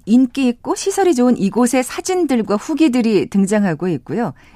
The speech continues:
이곳을 부르는 신조어까지 생겼습니다. 그런데요, 이런 야외 공간에서 운동을 하실 때도 반드시 마스크 착용은 필수라는 거 꼭 잊지 마시고요.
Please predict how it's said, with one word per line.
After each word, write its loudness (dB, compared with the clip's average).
이곳을 -2
부르는 -4
신조어까지 0
생겼습니다. -10
그런데요, 2
이런 2
야외 2
공간에서 2
운동을 4
하실 0
때도 0
반드시 0
마스크 -4
착용은 -4
필수라는 -6
거 -16
꼭 -2
잊지 -4
마시고요. -8